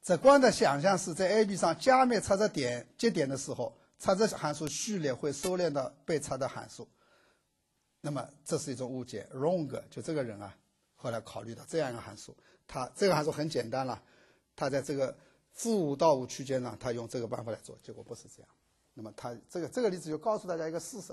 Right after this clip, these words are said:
当然不去证明了，这是专-，这是专家们研究的事情。我们这儿呢就知道这样的事情就可以了啊，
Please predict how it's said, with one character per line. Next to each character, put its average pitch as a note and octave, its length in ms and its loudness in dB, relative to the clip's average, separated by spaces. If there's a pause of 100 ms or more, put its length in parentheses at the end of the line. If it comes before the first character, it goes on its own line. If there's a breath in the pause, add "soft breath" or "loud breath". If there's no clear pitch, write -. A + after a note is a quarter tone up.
当 D3+ 120 -2
然 C#3 60 -4
不 C#3+ 100 -12
去 C#3+ 120 -10
证 D3 220 -6
明 A#2+ 100 -8
了， A2+ 160 -14
这 D3+ 80 -6
是 C3 100 -8
专-， D#3+ 240 0 (280 loud breath)
这 G#3+ 100 0
是 D#3+ 80 0
专 F#3 260 2
家 E3 200 2
们 C#3+ 160 -6
研 G#2+ 160 -10
究 C3 100 -8
的 A2+ 120 -12
事 - 160 -20
情。 - 180 -20
我 B2 160 -14
们 D#3 100 -8
这 F3+ 120 -2
儿 E3+ 60 0
呢 C3 120 -4
就 A2+ 120 -12
知 - 180 -18
道 D3 120 -6
这 C#3+ 140 -14
样 C3+ 140 -10
的 A#2+ 80 -16
事 - 160 -18
情 B2 180 -20
就 A#2 60 -18
可 - 180 -20
以 - 60 -20
了 - 100 -20
啊， G#2 160 -20